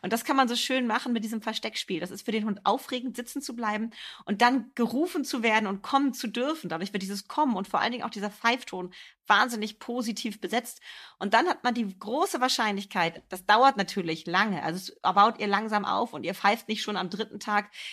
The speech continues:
in einer Situation, in der der Hu-, in der der Hund gerade irgendwie abgelenkt ist, pfeift ihr noch nicht. Das dauert eben ein paar Wochen, Monate. Aber wenn ihr das so aufbaut in spielerischem Kontext, dass der Hund lernt,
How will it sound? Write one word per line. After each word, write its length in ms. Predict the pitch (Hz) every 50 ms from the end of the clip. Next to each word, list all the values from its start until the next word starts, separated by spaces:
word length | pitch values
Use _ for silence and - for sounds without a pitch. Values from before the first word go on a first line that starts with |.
| - -
in 120 | 202 208
einer 240 | - - 196 208 202
Situation, 540 | 190 196 190 208 208 202 - - 226 226 208
in 120 | 175 180
der 120 | 170 196 185
der 160 | 190 185 190
Hu-, 40 | 190
in 120 | - - 190
der 120 | 202 196
der 120 | 196 185 185
Hund 180 | 214 214 202
gerade 420 | - 170 180 185 180 180 185 180 -
irgendwie 300 | - 180 185 170 185 -
abgelenkt 460 | - - - - 240 202 170 160 170 -
ist, 180 | 156 - -
pfeift 260 | - 170 190 190 -
ihr 80 | - 160
noch 140 | 147 151 151
nicht. 320 | 185 180 160 - - - _ - - - _
Das 120 | - 170 -
dauert 280 | 190 185 202 202 196
eben 160 | - - 151 156
ein 40 |
paar 200 | - - 170 156
Wochen, 180 | 165 170 - 175
Monate. 560 | 175 180 190 202 196 180 185 - 208 220 226 - _ _ _ _ _ _ _ _ _ _ _ -
Aber 200 | - 196 208 208
wenn 140 | 247 285 285
ihr 60 | 294
das 160 | 269 269 -
so 60 | 262
aufbaut 440 | - - 226 302 320 - 214 196 196
in 100 | - 196
spielerischem 520 | - - - 262 269 277 254 247 - 233 226
Kontext, 480 | - - 247 247 247 - 196 - - -
dass 100 | 202 -
der 120 | 220 208
Hund 160 | 233 240 226 226
lernt, 360 | 208 202 208 220 226 208 -